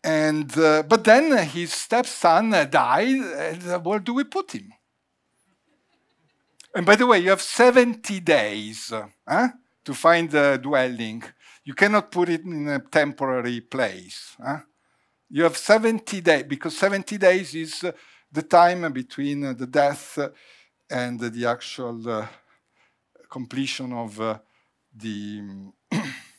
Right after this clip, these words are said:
you know, the, the funeral in, in ancient Egypt. So they probably put him in a tomb that was, uh,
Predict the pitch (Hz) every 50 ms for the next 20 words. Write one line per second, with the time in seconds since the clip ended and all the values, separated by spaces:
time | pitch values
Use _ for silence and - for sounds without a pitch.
0 | - _ _ _ - - - _ _ _ _ _ _ _ - 120 117 110 110 101
1 | 113 107 - - 123 117 - - - 143 143 135 135 135 135 131 135 135 135 139
2 | 135 - - 127 123 113 110 113 113 123 110 113 110 107 98 - - 101 92 -
3 | - 104 95 85 92 101 - _ _ _ - - - - - - _ - - -
4 | 214 170 160 214 262 247 - - 240 269 320 311 247 196 160 - - 170 214 214
5 | - 233 185 160 147 135 131 135 135 135 131 131 - - 180 185 202 214 175 147
6 | 131 131 - - 135 127 127 123 - - - - 147 135 131 131 127 127 131